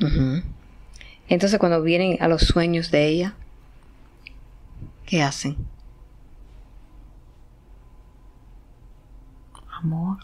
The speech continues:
Speaker 1: Amor.
Speaker 2: Ujú.
Speaker 1: Y también me ha dicho que ha visto naves espaciales en los sueños.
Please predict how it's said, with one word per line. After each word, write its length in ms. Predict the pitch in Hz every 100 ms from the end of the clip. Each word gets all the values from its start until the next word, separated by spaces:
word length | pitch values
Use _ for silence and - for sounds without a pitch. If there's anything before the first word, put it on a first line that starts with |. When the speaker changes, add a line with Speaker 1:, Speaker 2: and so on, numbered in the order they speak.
| -
Speaker 1:
Amor. 340 | 139 117 - - - - - - - - -
Speaker 2:
Ujú. 640 | 190 175 165 180 175 170 170 - - - - - - - - - - - - - -
Speaker 1:
Y 80 | 214
también 340 | 226 240 311
me 100 | 294
ha 60 | 254
dicho 320 | 254 - 208
que 140 | 190
ha 100 | 185
visto 640 | 185 208 196 - - 147 147 -
naves 540 | 185 180 175 190 190 185
espaciales 800 | - - 147 - 165 135 123 127
en 60 | 120
los 120 | 135
sueños. 600 | - 135 123 127 -